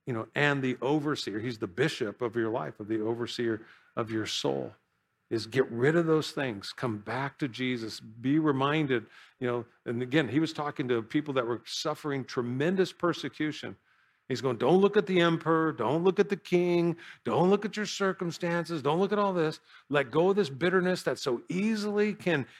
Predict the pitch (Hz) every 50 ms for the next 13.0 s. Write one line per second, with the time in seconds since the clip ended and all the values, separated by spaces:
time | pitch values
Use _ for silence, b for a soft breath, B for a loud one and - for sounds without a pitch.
0 | B B B 123 127 127 - - - 156 180 196 202 196 190 190 190 190 175 -
1 | 139 113 - - - - 156 165 175 185 185 180 180 175 170 - - _ _ _
2 | _ _ _ _ - 110 101 101 - - - 160 170 - - 185 180 170 160 151
3 | 143 120 104 95 - 107 113 123 131 - - 143 131 131 123 - - 123 113 98
4 | - - - - - - - _ - 143 139 - - 180 175 156 143 120 110 110
5 | 104 - - 120 117 113 - 120 117 117 113 - - 123 120 120 120 - - -
6 | b b b b b - 123 123 117 120 - 131 131 127 123 123 113 113 101 -
7 | 117 117 113 107 107 - _ _ _ _ _ _ _ _ _ _ - - - -
8 | - 156 147 - 104 80 - - - - - _ _ _ _ _ _ _ _ _
9 | _ _ _ _ _ _ _ _ _ _ _ - - 113 104 - 139 143 139 135
10 | 135 127 113 104 - - 131 135 139 135 127 127 120 131 120 127 123 113 - 120
11 | 117 117 117 120 123 - _ _ _ _ _ _ _ _ _ - - 113 117 117
12 | 123 123 98 98 95 82 - _ _ - 127 113 107 104 - 110 101 92 87